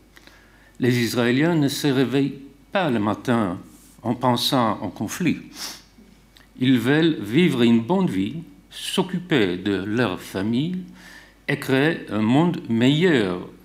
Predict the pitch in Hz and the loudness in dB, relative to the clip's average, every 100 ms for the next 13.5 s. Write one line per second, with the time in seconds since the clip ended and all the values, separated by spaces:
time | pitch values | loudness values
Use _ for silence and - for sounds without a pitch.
0 | 131 - - 127 123 113 127 120 - 87 | -12 -12 -4 0 0 0 -2 -4 -4 -10
1 | - - - - - - 120 117 117 107 | -10 -20 -20 -20 -20 -6 -6 -6 -10 -10
2 | - - - - - - - 143 - 240 | -12 -16 -18 -18 -16 -12 -8 -6 -2 0
3 | 156 135 104 104 117 - 208 185 120 113 | 2 2 0 -4 -4 -2 -2 -2 -6 -4
4 | 113 131 127 - 127 123 - - - - | -2 0 -2 -2 -2 -4 -6 -20 -20 -20
5 | _ 107 117 - 165 170 120 113 117 - | _ -4 -2 0 -2 -2 -2 -4 -6 -8
6 | 113 - 180 180 - - - - _ - | -8 -6 -8 -8 -16 -20 -20 -20 _ -6
7 | 131 135 127 120 107 87 - - - - | 0 2 2 0 -2 -6 -10 -18 -20 -20
8 | - - - - - - - - - - | -20 -20 -20 -20 -20 -20 -20 -20 -12 -10
9 | - - - - _ - 156 - 127 - | -10 -18 -20 -20 _ -8 -6 -8 -14 -4
10 | 165 196 220 170 - - - 147 - - | 2 4 4 2 0 -6 -4 -4 -4 -2
11 | 160 170 160 - 120 120 - - - - | 2 2 2 -2 -10 -12 -14 -16 -14 -6
12 | - 131 120 127 117 95 113 - 123 107 | -2 0 0 0 0 -2 -4 -4 -10 -4
13 | 117 107 101 - - | -2 -2 -4 -12 -18